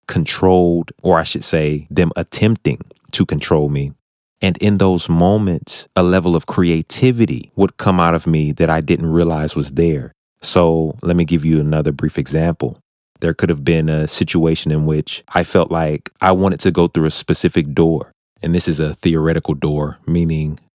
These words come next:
I could have wanted to work with a particular person or hope that I would get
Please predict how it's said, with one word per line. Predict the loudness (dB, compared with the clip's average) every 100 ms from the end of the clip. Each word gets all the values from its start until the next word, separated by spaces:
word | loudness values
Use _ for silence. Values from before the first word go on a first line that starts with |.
| _ -6
I |
could | -2 -2
have | 0
wanted | 0 0
to | 0 -2
work | 0 -2 -2
with | -2 -2
a | -4
particular | -4 -6 -2 -2
person | 0 0 0 0 -2 -2 -2
or | -2 -4 -8 _ 0
hope | 0 2
that | -2
I | 0
would | 0 0 -2
get | -2 -2